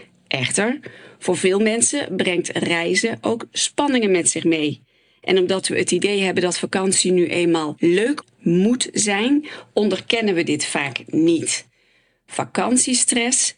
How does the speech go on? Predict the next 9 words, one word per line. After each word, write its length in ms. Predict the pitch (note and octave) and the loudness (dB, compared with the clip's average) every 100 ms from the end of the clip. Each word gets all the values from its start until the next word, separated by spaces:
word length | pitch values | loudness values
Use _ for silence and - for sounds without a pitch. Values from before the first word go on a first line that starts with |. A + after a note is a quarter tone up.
| - | -4
kan 180 | G3 F3+ | -2 0
vermoeiend 480 | G3 G#3 A3+ E3 | 2 2 2 2
zijn. 460 | - C#3 B2+ A#2+ - _ _ _ _ _ _ _ - E3+ | 0 0 -2 -4 -8 _ _ _ _ _ _ _ -2 0
Ruzies 720 | F#3 A#3 B3+ A3 F3 D3+ - | 2 2 2 2 2 0 -2
veroorzaken, 840 | - F3 F3+ E3+ D#3+ D3 C#3 C3 - | -2 0 0 0 0 -2 -4 -6 -4
ziekte 680 | D3+ D#3+ E3+ B3+ - - F2+ | -2 0 2 0 0 -2 -2
en 140 | - E3+ | -2 0
in 160 | D#3 | 0
het 160 | D3 - | -2 -4